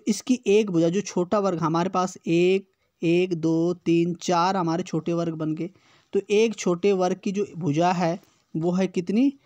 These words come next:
दो सेंटीमीटर। दो सेंटीमीटर एक छोटे वर्ग की भुजा हो गई,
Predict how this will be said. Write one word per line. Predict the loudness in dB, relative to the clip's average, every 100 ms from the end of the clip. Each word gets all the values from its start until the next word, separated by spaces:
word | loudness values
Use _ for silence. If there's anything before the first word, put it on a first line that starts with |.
| _ -10
दो | -2 2 4 2 0 _ _ _
सेंटीमीटर। | -4 0 2 2 2 2 -2 -6 _ _ _ _ _ _ _ _ _ _ -20 _ -20 -20 _ -14 -2
दो | 0 2
सेंटीमीटर | 2 0 0 0 -2 0
एक | 0 -2
छोटे | -2 0 2
वर्ग | 0 0
की | -2
भुजा | 0 2
हो | 2 0
गई, | -4